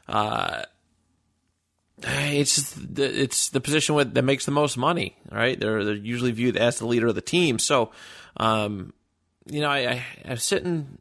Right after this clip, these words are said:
at work this morning and thinking about, well, you know, uh, I don't think we've done quarterback rivalries. We've done Q B controversies, but we've never really done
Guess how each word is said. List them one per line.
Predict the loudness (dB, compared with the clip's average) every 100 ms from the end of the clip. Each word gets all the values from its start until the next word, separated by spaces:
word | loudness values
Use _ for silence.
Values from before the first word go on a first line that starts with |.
| -2
at | 0
work | 2 0 -2
this | -4 -2
morning | 0 2 0 -2 -6 -6
and | -6 -4 -6
thinking | -4 -4 -2 -4
about, | 0 2 2 -2 -12 -20 -20 -20 _ _ -6
well, | -4 -4 -8 -18 -20 -16 -6
you | -2
know, | 0 -2 -4 -6
uh, | 0 0
I | 2 0
don't |
think | 0 -4
we've | 0
done | 0 0
quarterback | -2 -2 0 -2 0
rivalries. | 0 0 0 0 -2
We've | -2
done | -2 -2
Q | -2 -2
B | -2 -4
controversies, | -2 0 0 0 0 -2 -4 -4 -4
but | -4
we've | -2
never | -2 0
really | -2 0
done | 0 0